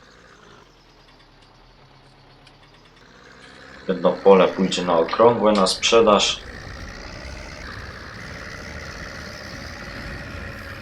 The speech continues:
To jest spoko, że tego mleka jest tak dużo, bo będzie dużo kasy za nie.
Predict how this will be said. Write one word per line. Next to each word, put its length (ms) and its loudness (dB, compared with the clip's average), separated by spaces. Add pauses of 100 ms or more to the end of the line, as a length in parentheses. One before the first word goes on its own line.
(420)
To 60 -10
jest 180 0
spoko, 340 6
że 100 0
tego 240 0
mleka 280 6
jest 180 4
tak 160 -2
dużo, 280 4
bo 80 4
będzie 300 2
dużo 320 0
kasy 400 6
za 140 4
nie. 280 2